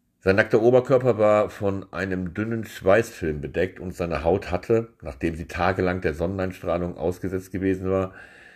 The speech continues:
einen bronzenen Farbton angenommen. Der mächtige Strom, auf dem er sich befand, war ihm fremd und dennoch vertraut.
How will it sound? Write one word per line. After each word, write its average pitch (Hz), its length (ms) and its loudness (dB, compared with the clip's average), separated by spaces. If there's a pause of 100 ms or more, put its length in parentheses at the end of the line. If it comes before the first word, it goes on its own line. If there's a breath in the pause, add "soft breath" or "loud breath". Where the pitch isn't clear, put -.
(480 loud breath)
einen 85 380 -2
bronzenen 98 560 -2
Farbton 92 600 -2
angenommen. 60 500 -12 (1200)
Der 87 80 -4
mächtige 113 340 4
Strom, 120 540 0 (460)
auf - 160 -10
dem 92 160 -4
er 90 40 -4
sich 92 140 -8
befand, 101 480 2 (340 loud breath)
war 82 240 -2
ihm 95 140 0
fremd 107 400 0
und 92 100 -2
dennoch 95 220 0
vertraut. 76 560 -2